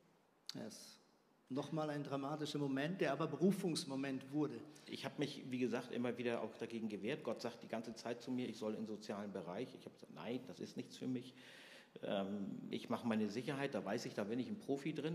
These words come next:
Speaker 1: Mhm.
Speaker 2: Ich muss nicht unbedingt in den sozialen Bereich, ich bin lieber im Hintergrund und mach das, was ich kann mit den Apartments und mit den Häusern und, und, und, das reicht mir.“ Und Gott hat immer gesagt, „Nein, du machst mehr.“ Ich hab gesagt, „Nein.“ Okay, hab ich gesagt, nebenbei hab ich dann meinen Kinder- und Jugendseelsorger bei der Ignis gemacht.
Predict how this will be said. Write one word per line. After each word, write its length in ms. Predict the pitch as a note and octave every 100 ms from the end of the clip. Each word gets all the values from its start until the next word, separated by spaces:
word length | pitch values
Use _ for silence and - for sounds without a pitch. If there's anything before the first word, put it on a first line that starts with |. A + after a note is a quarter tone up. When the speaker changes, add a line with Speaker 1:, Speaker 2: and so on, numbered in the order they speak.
| C#3
Speaker 1:
Mhm. 160 | A#2
Speaker 2:
Ich 260 | - - - - - - - - -
muss 300 | C3+ D3 D3
nicht 120 | B2
unbedingt 340 | G#2+ G#2 G2+ G2
in 60 | G#2
den 60 |
sozialen 420 | G2+ G2 F#2 G2+
Bereich, 340 | G2 F2+ A#2+ C3
ich 100 | -
bin 140 | A#2
lieber 180 | A#2 G#2+
im 100 | G2+
Hintergrund 540 | C#3+ E3+ F3 F3 F3+ - - - - -
und 160 | C#3 C3+
mach 140 | B2+
das, 240 | C3 B2+ -
was 140 | A#2
ich 100 | G2+
kann 300 | - C3+ C#3
mit 100 | A#2
den 120 | G#2+
Apartments 600 | F2 F2 G2 - G#2+ G2+
und 180 | F2+ F#2
mit 140 | G2+ F#2
den 180 | F2+
Häusern 340 | G2 A2+ G#2+ G2+
und, 160 | F#2
und, 100 | E2+
und, 140 | G#2+ A2
das 180 | - -
reicht 340 | E2+ - -
mir.“ 140 | D#2 - -
Und 80 | -
Gott 160 | G#2 G2
hat 80 | A2
immer 160 | G#2
gesagt, 220 | G#2 G#2 F#2
„Nein, 280 | A#2 C#3+
du 80 | -
machst 320 | G2 G#2+ -
mehr.“ 200 | B2+ D3 - - - -
Ich 60 |
hab 140 | - -
gesagt, 280 | F2 E2
„Nein.“ 240 | - F2+ G2 - - - - - -
Okay, 160 | F2+
hab 60 | F#2+
ich 80 | F#2
gesagt, 180 | G2+ G#2+
nebenbei 420 | G#2+ G2 G2+ A2+
hab 100 | A2
ich 120 | G#2+
dann 180 | A2 G2+
meinen 160 | G2+ F#2+
Kinder- 240 | - A2+
und 120 | G2 F#2+
Jugendseelsorger 760 | B2+ C3+ A#2+ A#2+ A#2+ A2+ A2
bei 80 | A2
der 180 | F#2+ F#2
Ignis 320 | C3 C#3+ C#3+
gemacht. 360 | C#3+ C#3 C#3 C#3+